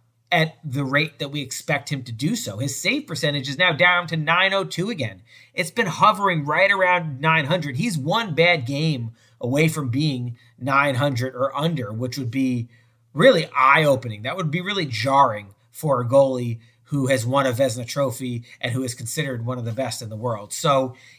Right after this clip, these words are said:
even though i-, if you look at a lot of these goals in a vacuum, like you look at that San Jose game,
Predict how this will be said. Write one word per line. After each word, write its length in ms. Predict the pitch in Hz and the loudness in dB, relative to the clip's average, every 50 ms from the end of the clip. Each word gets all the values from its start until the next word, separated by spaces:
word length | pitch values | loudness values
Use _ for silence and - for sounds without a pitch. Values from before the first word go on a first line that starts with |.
| _ - | _ -2
even 280 | 240 262 247 262 233 | 0 0 2 2 2
though 380 | 226 220 220 220 214 214 214 - - | 2 2 2 2 0 -2 -8 -10 -10
i-, 140 | 190 190 - - | -12 -12 -6 -4
if 180 | 180 160 - | -4 -2 0
you 80 | 147 143 | 0 0
look 220 | 143 180 220 - | 0 0 0 0
at 80 | 233 - | 2 4
a 60 | 196 | 4
lot 260 | 185 180 170 170 175 | 4 6 6 8 8
of 60 | 170 | 8
these 180 | 160 160 143 120 | 6 4 0 0
goals 400 | 120 135 131 135 135 139 135 123 | 0 2 2 2 2 0 -2 -4
in 100 | 127 123 | -4 -4
a 40 | 117 | -4
vacuum, 520 | 104 127 120 117 123 120 - 131 131 123 | -2 0 2 2 2 2 0 -6 -6 -4
like 160 | 123 127 123 | -4 -6 -4
you 100 | - 247 | -4 -6
look 140 | 240 226 - | -6 -4 -6
at 60 | 190 | 0
that 160 | 165 170 139 127 | 2 2 2 2
San 220 | - 151 135 127 | 0 0 0 0
Jose 300 | 131 123 113 120 117 117 | -2 -4 -4 -4 -8 -8
game, 300 | 110 123 120 120 120 120 | -8 -8 -8 -6 -8 -10